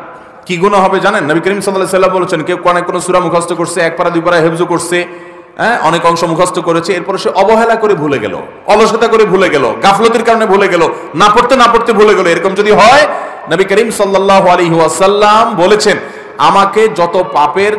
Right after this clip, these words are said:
শাস্তি দেখানো হয়েছে, যত পাপ বলা হয়েছে, এর মধ্যে সবচেয়ে বড় অপরাধ আমি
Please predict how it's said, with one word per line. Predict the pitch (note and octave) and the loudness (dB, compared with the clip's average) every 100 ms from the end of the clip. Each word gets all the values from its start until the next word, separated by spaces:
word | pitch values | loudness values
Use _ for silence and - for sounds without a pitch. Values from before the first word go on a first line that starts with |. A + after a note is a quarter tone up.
| G#3 | -6
শাস্তি | D3+ D3+ - G#3 | -6 -6 -8 -8
দেখানো | F#3+ D3 F3 A#3 | -2 0 2 2
হয়েছে, | F#3+ D#3 D3+ | 2 0 -2
যত | C3 D3+ E3 | -4 -4 0
পাপ | F3+ G#3 G3 | 2 2 2
বলা | F3+ | 2
হয়েছে, | E3 E3 | 2 0
এর | |
মধ্যে | E3+ | -4
সবচেয়ে | E3 F#3+ - G3+ C3+ | -6 -6 -4 -6 2
বড় | D#3 F#3+ B3 - - - | 4 4 4 0 -6 -4
অপরাধ | - E3 G#3+ B3 | 0 2 4 4
আমি | A#3 | 4